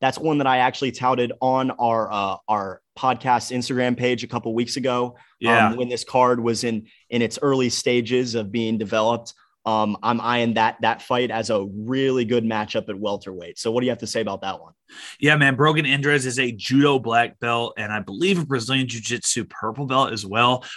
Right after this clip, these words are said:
Speaker 2: But the judo black belt is what really stands out at you. He's a tall welterweight. This is a guy that really has a good way of coming down on top of guys. You know, he fights with height and length, and he's picking his shots from above you. Melvin Harris is a shorter and stockier welterweight.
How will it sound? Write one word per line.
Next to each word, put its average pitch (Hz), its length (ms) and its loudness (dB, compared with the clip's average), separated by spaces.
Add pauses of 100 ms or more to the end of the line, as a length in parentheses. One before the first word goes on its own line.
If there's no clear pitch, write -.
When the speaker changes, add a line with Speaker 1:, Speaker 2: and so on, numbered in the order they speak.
Speaker 2:
But 127 100 -4
the 135 80 2
judo 143 300 4
black 113 280 0
belt 113 160 -2
is 101 120 -8
what 107 120 -6
really 110 220 2
stands 104 320 -2
out 107 180 2
at 104 140 0
you. 107 200 -2 (240)
He's 156 180 2
a 139 80 2
tall 135 420 4
welterweight. 135 640 2
This 139 160 -2
is 135 120 -4
a 131 40 -2
guy 123 360 6
that 113 240 0 (360)
really 214 380 6
has 185 220 2
a 156 40 -4
good 135 640 0
way 139 240 8
of 117 180 0
coming 185 400 0
down 139 220 4
on 117 140 -2
top 120 360 2
of 95 140 -12
guys. 95 260 -10
You 101 80 -10
know, 101 120 -8
he 104 80 -4
fights 139 360 0
with 120 140 -4
height 117 380 2
and 104 120 -10
length, 113 400 -2 (320)
and 123 140 -6
he's 120 180 -6 (360)
picking 208 300 0
his 214 180 4
shots 185 280 4
from 190 200 -2
above 190 400 0
you. 113 80 -4
Melvin 117 320 -4
Harris 143 360 0
is 127 160 -2
a 123 80 2
shorter 135 440 0
and 110 120 -4
stockier 120 600 0
welterweight. 139 600 0